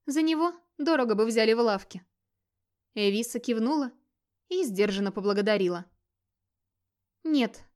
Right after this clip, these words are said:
ты хочешь, можешь уйти». Девушка обернулась к подпиравшему стену вампиру. «Кровная месть — вещь серьезная. Лорд Шанлен наследство лишит».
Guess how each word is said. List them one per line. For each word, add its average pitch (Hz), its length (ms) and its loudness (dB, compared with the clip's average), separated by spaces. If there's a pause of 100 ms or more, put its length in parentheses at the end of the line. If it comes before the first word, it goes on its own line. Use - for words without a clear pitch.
(260)
ты 370 120 -2
хочешь, - 580 -2 (240)
можешь 285 440 -2
уйти». 208 400 -2 (880)
Девушка 196 400 -2
обернулась 202 480 0
к - 60 -20
подпиравшему 190 580 -4
стену 185 300 -6
вампиру. 196 540 -4 (540)
«Кровная 269 540 2
месть — 302 480 -2
вещь 220 240 -2
серьезная. 208 720 0 (440)
Лорд 226 300 0
Шанлен 233 460 2
наследство 202 520 -2
лишит». 220 460 -2